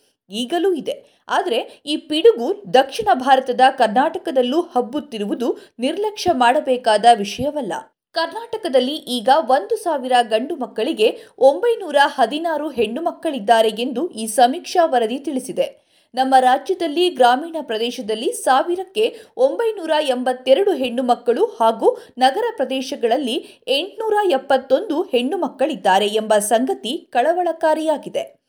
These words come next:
ರಾಜ್ಯ ಸರ್ಕಾರದ ಆರೋಗ್ಯ ಇಲಾಖೆ ಕೊಂಚ ಎಚ್ಚರ ವಹಿಸಿದ್ದರೆ ಲಿಂಗಾನುಪಾತದ ಪ್ರಮಾಣ ಇಷ್ಟು ಆತಂಕಕಾರಿಯಾಗಿ ಕುಸಿಯುತ್ತಿರಲಿಲ್ಲ. ರಾಜ್ಯದಲ್ಲಿ ಲಿಂಗ ಪತ್ತೆ ಹಚ್ಚುವ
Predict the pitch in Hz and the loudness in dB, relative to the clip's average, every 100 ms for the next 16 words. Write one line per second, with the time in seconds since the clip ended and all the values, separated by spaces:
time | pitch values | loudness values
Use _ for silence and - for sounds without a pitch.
0 | _ _ _ 226 262 277 330 - 247 247 | _ _ _ 2 2 2 -4 -2 -2 2
1 | 247 233 240 285 226 254 339 339 311 240 | 4 4 4 2 4 4 4 -4 -8 0
2 | 233 220 - 330 - 302 370 - 370 240 | 2 2 0 -8 -6 -8 -8 -2 2 4
3 | 240 254 - 349 254 226 - 208 294 233 | 2 -2 -2 -2 -2 -2 -6 -4 2 2
4 | 247 - _ 262 311 349 427 427 - 285 | 0 -6 _ -8 -6 -6 -8 -8 0 0
5 | 269 262 254 254 233 247 330 226 - 302 | 2 2 2 4 0 2 0 -2 -2 -8
6 | - - - 233 240 349 370 370 277 240 | -10 -8 -2 0 0 -4 -6 -2 2 2
7 | 247 220 220 262 262 220 277 285 - 302 | 2 0 0 -4 -6 -10 -8 -10 -10 -12
8 | 240 160 117 _ _ _ _ _ - 226 | -10 -10 -12 _ _ _ _ _ -6 0
9 | 240 254 359 339 262 294 254 262 359 359 | 2 2 -2 -2 -4 -4 -6 -6 -6 -2
10 | 247 247 262 220 214 240 | -2 0 0 0 -4 2